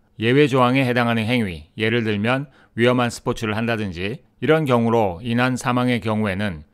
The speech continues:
보험사가 보험금 지급을 거부할 수도 있습니다. 생명보험금 또는 사망보험금은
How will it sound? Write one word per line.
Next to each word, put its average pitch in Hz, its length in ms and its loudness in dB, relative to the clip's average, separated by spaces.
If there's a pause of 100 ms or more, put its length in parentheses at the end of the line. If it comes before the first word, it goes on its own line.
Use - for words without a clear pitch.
보험사가 120 840 2
보험금 120 480 2
지급을 110 400 -4
거부할 110 360 -2
수도 120 380 -2
있습니다. 90 640 -6 (380)
생명보험금 120 960 2
또는 131 360 2
사망보험금은 110 1120 0